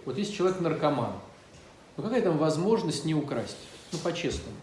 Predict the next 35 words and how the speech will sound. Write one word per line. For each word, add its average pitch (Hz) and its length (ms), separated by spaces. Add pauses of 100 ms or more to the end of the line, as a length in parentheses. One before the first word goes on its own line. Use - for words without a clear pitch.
(340)
Да 175 100
нету 254 200
этой 185 140
возможности. 147 500 (100)
Все - 100
равно 208 220 (260)
была 185 200
бы 160 100
возможность, 180 560 (340)
ну, 156 140
не 147 260
украсть, 175 420
все 156 80
равно 185 120
бы 156 140
украл. 107 260 (1200)
То 175 80
есть - 340 (220)
порой 190 240
нам 175 200
кажется, 233 360
что - 140
у - 20
нас 165 140
куча - 340
возможностей, 127 800 (380)
но 160 80
они 233 120
все - 160
в - 60
трубе, 175 560 (600)
они 151 200
не 175 120
за 160 180
трубой. 127 460